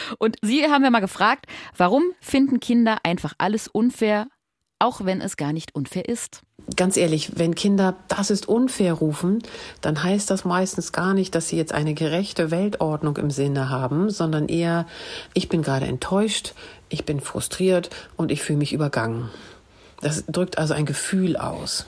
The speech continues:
Speaker 2: Kinder sind halt noch nicht so, dass sie direkt sagen, „Ja, also, ähm, aus folgenden Gründen, wenn ich das gerade mal analysiere, habe ich so und so und so.“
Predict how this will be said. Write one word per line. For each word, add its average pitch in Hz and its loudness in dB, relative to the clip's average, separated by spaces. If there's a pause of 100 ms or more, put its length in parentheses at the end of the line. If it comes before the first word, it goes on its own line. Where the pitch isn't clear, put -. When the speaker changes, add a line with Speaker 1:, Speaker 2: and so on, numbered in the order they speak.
Speaker 2:
Kinder 165 2
sind 160 -2
halt 156 -2
noch 151 0
nicht 147 -2
so, 151 0
dass 139 -2
sie 143 -6
direkt 135 -4
sagen, 127 0
„Ja, 165 0
also, 151 0
ähm, 151 0 (240)
aus - -4
folgenden 208 2
Gründen, 175 0
wenn 165 0
ich 165 -4
das 160 -4
gerade 156 -2
mal 156 0
analysiere, 147 0
habe 139 0
ich 135 -4
so 127 -4
und 127 -2
so 131 -4
und 127 -6
so.“ 113 -6